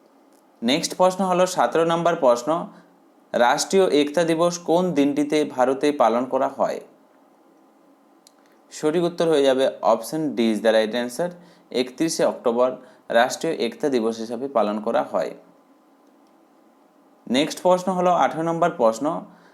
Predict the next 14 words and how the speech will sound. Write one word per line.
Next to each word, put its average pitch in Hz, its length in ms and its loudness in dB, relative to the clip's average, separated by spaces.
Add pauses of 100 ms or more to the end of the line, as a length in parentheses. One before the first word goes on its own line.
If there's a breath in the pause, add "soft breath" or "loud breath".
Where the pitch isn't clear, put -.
(160 loud breath)
রাতের 175 480 2 (160)
অবতরণের 156 760 2
জন্য 120 300 2
বিমানের 143 800 0 (600 soft breath)
রানওয়েতে 147 640 2 (100)
কোন 180 440 0
রঙের 131 460 2 (100)
আলো 123 340 2
দে-, 110 640 -4
দিয়ে 123 320 2
দিক 123 260 0
নির্দেশ 117 440 -2
করা 113 220 6
হয়? 90 320 -4